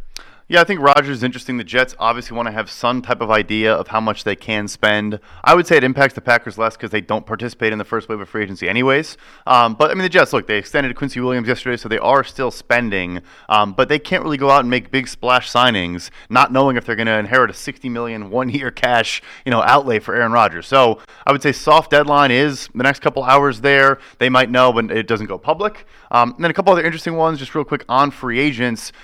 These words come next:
Uh, David Onyemata, Marcus Davenport, Dalvin Tomlinson that are on voidable contracts. Those teams move those void dates back to March fifteenth, basically giving them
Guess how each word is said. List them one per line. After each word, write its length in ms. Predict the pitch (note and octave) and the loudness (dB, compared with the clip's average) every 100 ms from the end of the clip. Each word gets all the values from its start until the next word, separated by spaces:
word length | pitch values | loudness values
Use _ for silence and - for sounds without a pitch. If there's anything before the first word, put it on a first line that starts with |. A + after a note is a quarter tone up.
| - | -6
Uh, 160 | - A2+ | 2 2
David 240 | - D3 | 2 -2
Onyemata, 480 | D#3+ D#3 D#3 D3 D3 | -2 0 2 4 4
Marcus 300 | B2+ D3 D3 | 4 0 0
Davenport, 580 | B2+ C3+ C#3 C3 C#3+ A#2 | -2 0 -2 -2 -2 0
Dalvin 340 | B2 C3 C3 | 0 0 0
Tomlinson 760 | B2 C3 B2+ A#2 - A#2+ A2 G#2+ - _ | 0 0 0 -4 -6 -4 -4 -6 -12 _
that 100 | A#2 | 0
are 60 | A#2 | 2
on 200 | B2+ A#2+ | 2 0
voidable 440 | G#2 D3+ D3 C#3 | 0 0 2 -2
contracts. 720 | B2 B2+ A#2+ - A#2 A#2 - | 0 0 0 2 2 2 0
Those 240 | - C#3 C#3+ | -4 -4 -4
teams 460 | - D3+ C#3 B2+ - - - | -8 -6 -6 -8 -14 -20 -10
move 360 | A#2 D#3+ F3 | -4 -2 -2
those 220 | D3 D3 | -4 -4
void 340 | G#2+ C3 D3+ A#2 | -4 -4 -4 -2
dates 200 | A#2 A2 | -2 -2
back 300 | - B2 B2+ | 0 0 0
to 80 | A#2 | -4
March 260 | A#2 A2 | -2 -2
fifteenth, 500 | - E3 F#3 F#3 - | -6 -8 -6 -10 -8
basically 280 | B2 A#2 A#2+ | -8 -8 -10
giving 160 | A#2 B2 | -8 -6
them 180 | A2+ | -6